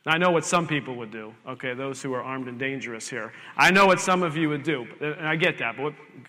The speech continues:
bear with my example here. If an intruder came into your house, what do you do? You call the authorities. You call the authorities because that thing,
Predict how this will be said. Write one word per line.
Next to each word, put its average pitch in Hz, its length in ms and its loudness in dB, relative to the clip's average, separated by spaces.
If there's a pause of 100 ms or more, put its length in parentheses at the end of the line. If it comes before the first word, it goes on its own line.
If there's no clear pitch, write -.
(140)
bear 190 240 2
with 185 140 -2
my 165 180 0
example 147 440 -6
here. 107 220 -12 (360)
If 147 200 -2
an 196 80 6
intruder 226 640 6
came 240 340 2
into 226 380 -2
your 196 240 2
house, 160 580 -4 (2250)
what 208 140 2
do 185 60 -2
you 175 120 -4
do? 170 220 -10 (920)
You 220 120 -6
call 143 260 -2
the 143 80 -6
authorities. 147 760 -12 (1000)
You 269 140 2
call 185 340 6
the 175 140 0
authorities 190 520 -4
because 196 400 -2 (220)
that 269 580 6
thing, 208 380 4